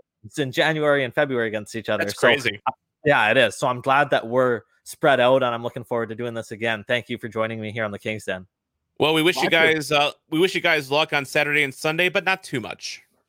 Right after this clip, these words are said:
Speaker 1: <laughs> Sounds, sounds good. Looking forward to it. H-, have a good one, guys.
Speaker 3: You as
Speaker 2: All right,
Speaker 3: well.
Speaker 2: you
Speaker 3: Thanks.
Speaker 2: too.
Speaker 1: That was Tom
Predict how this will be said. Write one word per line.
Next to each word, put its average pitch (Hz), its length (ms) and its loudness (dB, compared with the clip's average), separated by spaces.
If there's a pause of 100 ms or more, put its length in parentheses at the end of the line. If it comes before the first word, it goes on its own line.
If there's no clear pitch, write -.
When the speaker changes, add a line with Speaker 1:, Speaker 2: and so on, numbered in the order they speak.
(360)
Speaker 1:
<laughs> - 240 -8
Sounds, 147 480 -4 (240)
sounds 139 440 2
good. 123 240 2 (340)
Looking 117 100 -18
forward 110 320 2
to 107 120 -4
it. 95 140 -4 (1120)
H-, - 100 -8
have 131 160 -2
a 135 40 2
good 127 120 4
one, 117 160 0
guys. 117 380 0 (300)
Speaker 3:
You 139 180 -4
as - 20 2
Speaker 2:
All 123 60 4
right, 123 100 4 (120)
Speaker 3:
well. 151 100 0
Speaker 2:
you 123 100 2
Speaker 3:
Thanks. 117 120 -4 (880)
Speaker 2:
too. 466 160 2 (1080)
Speaker 1:
That 147 260 2
was 143 440 0
Tom 135 560 -2